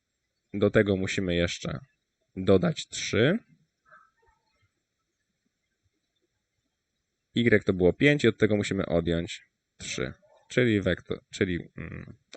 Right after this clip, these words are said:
punkt D ma współrzędne sześć i dwa.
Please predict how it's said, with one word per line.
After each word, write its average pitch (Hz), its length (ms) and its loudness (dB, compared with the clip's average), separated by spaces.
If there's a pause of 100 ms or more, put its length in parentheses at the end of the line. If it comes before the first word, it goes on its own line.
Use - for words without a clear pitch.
(120)
punkt 85 320 0
D 131 260 4
ma 110 120 0
współrzędne 85 680 -4 (340)
sześć - 600 0 (1040)
i 107 160 0
dwa. 80 260 -4